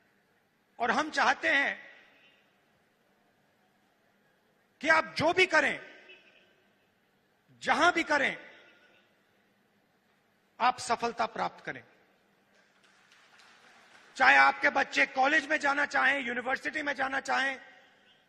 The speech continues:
हवाई जहाज उड़ाना चाहें, कंप्यूटर चलाना चाहें, बिजनेस करना चाहें, इंडस्ट्री को चलाना चाहें,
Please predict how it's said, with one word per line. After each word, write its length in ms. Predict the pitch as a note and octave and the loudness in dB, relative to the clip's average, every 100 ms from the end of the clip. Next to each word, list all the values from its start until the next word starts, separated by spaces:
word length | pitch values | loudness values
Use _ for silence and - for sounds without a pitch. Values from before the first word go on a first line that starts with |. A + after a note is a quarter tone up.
| - | -6
हवाई 240 | G#3 B3 | 2 2
जहाज 320 | A3 A3+ C#4+ D4 | 4 4 4 2
उड़ाना 300 | C#4+ C#4+ C#4 | 0 -2 -2
चाहें, 300 | B3+ C4 B3 | -2 -2 -4
कंप्यूटर 480 | A3+ A3 C#4 D#4+ | -6 -6 -2 0
चलाना 400 | C#4+ C4+ C4+ C4+ | 0 -4 -4 -6
चाहें, 400 | C4 A#3+ A#3+ B3 - - _ _ _ _ _ _ _ _ _ _ _ _ _ _ _ _ _ - | -4 -2 -2 -4 -12 -20 _ _ _ _ _ _ _ _ _ _ _ _ _ _ _ _ _ -2
बिजनेस 360 | C4+ C#4+ E4 - | -2 0 -2 0
करना 280 | C#4+ C#4 C4+ | -4 -2 -2
चाहें, 460 | C4 A#3+ B3+ B3 - - - _ _ _ - | 0 0 -2 -6 -16 -20 -20 _ _ _ -6
इंडस्ट्री 420 | D4 D4+ D#4 D4 | -2 2 2 2
को 120 | D#4 C#4 | -4 -4
चलाना 380 | B3+ C4 B3+ | -2 -4 -4
चाहें, 600 | B3 A#3+ A3+ A3+ A3 - | -4 -2 -2 -4 -10 -20